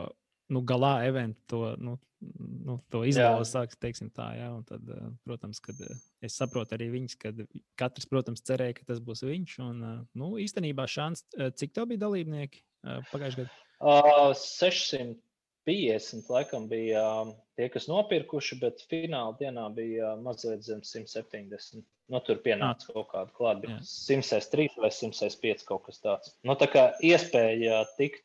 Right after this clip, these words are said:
Speaker 2: ā, ceļojumā bija salīdzinoši liela.
Speaker 1: Jā,
Speaker 2: Nu,
Speaker 1: jā.
Speaker 2: viens pret simt sešdesmit nav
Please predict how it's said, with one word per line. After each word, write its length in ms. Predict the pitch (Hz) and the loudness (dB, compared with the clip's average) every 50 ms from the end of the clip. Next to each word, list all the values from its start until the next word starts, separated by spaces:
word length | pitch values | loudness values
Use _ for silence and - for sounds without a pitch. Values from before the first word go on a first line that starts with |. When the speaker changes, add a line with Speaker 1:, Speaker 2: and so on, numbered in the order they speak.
| _ | _
Speaker 2:
ā, 140 | 117 110 107 107 | 0 2 2 0
ceļojumā 720 | - - 160 160 147 120 113 110 110 110 107 110 110 107 | 2 2 2 4 4 2 2 2 0 -2 -6 -6 -6 -8
bija 220 | 117 113 113 110 110 | -8 -6 -6 -6 -6
salīdzinoši 800 | - - 135 127 113 104 98 98 104 98 98 101 98 - 123 120 | -2 0 2 2 4 2 0 -4 -6 -10 -10 -12 -8 -6 -4 0
liela. 320 | 123 120 117 110 107 104 - | 2 2 2 2 0 -2 -2
Speaker 1:
Jā, 160 | 120 113 107 101 | -2 0 0 0
Speaker 2:
Nu, 100 | 104 104 | -2 -4
Speaker 1:
jā. 60 | 98 | -2
Speaker 2:
viens 200 | 113 110 104 - | -2 -2 -2 -2
pret 200 | - _ 107 _ | -10 _ -20 _
simt 240 | - - - - - | -20 -20 -20 -20 -18
sešdesmit 500 | - - 127 123 113 107 - - 120 120 | -10 -8 -6 -4 -4 -6 -8 -10 -10 -6
nav 140 | 131 127 | -4 -4